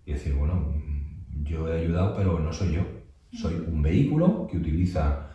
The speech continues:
un programa de televisión, eh, unas dinámicas que ponemos y yo, mm, pongo mi granito de arena, pero no soy yo". En otra etapa de mi vida a lo mejor hubiera dicho, "Gracias a mí se recuperan esos chicos". Bueno, esos chicos se recuperan porque quieren recuperarse.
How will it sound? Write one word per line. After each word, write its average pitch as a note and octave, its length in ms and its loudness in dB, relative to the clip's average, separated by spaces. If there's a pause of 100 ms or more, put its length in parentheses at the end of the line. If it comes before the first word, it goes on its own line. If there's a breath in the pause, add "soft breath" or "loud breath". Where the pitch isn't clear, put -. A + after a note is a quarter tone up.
(160 loud breath)
un D2+ 100 -2
programa F2 400 6
de F#2 60 8
televisión, C3 800 4 (280 loud breath)
eh, D#2 380 -2
unas E2 640 2
dinámicas F#2 520 4
que F2+ 100 -2
ponemos A#2 480 4 (260 loud breath)
y D#2 120 0
yo, E2 580 4
mm, C#2+ 480 0
pongo E2 240 -2
mi F#2+ 120 6
granito D#2+ 380 0
de C#2+ 60 2
arena, F2+ 300 0
pero C#2 160 2
no C#2+ 100 2
soy D2 220 -4
yo". F2+ 120 0 (680 loud breath)
En E2+ 120 0
otra C#3+ 180 2
etapa C#3+ 240 0
de C#3 60 2
mi C#3 160 2
vida D3+ 140 2
a G2+ 60 0
lo F2 80 2
mejor E2+ 220 -2
hubiera D#2 140 -2
dicho, D2 120 -6 (380)
"Gracias - 320 -2
a - 40 -4
mí - 140 0
se E2 160 0
recuperan D#2 400 -2
esos C#2 180 -2
chicos". - 340 -6 (460)
Bueno, F2 140 -8
esos F#2+ 120 -6
chicos F#2 220 -4
se - 80 -6
recuperan G2+ 400 -4
porque D#2+ 180 -4
quieren F2+ 180 -2
recuperarse. D#2 440 -4